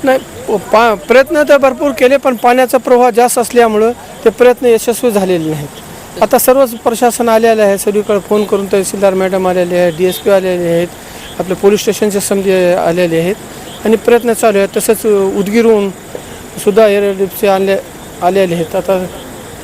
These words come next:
जास्तीत जास्त, अ, प्रयत्न चालू आहे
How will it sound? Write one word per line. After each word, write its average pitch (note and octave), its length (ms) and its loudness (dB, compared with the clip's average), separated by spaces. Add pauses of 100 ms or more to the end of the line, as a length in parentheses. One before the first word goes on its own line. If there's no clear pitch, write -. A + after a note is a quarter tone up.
(160)
जास्तीत G#3+ 320 2
जास्त, - 680 -4
अ, F3+ 140 0
प्रयत्न G#3 400 0
चालू A3+ 340 2
आहे G3 180 -2